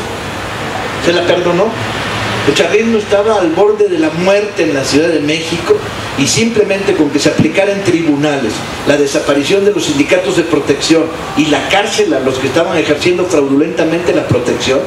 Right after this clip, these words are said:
vendiendo sindicato a los patrones con sindicatos blancos, se hubiera destruido un treinta por ciento de los aparatos de control en el movimiento obrero.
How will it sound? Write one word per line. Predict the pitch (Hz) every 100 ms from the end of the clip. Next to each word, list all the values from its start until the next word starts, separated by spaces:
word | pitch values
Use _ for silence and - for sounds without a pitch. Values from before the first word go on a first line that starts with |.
| - - -
vendiendo | 143 139 139 175 196 190 175 175 - - - -
sindicato | - 139 139 131 226 -
a | 127
los | -
patrones | - 165 160 151 170 156
con | 139
sindicatos | 127 123 135 156 156 -
blancos, | 139 151 135 - - - - -
se | 160
hubiera | 202 202
destruido | 196 - 185 208 202
un | 185
treinta | 196 202
por | - 170
ciento | - 190 175
de |
los | 147
aparatos | 156 151 165 165
de | 165
control | 160 139 147 160 156
en | 143
el | 135
movimiento | 139 143 - 147
obrero. | 123 120 117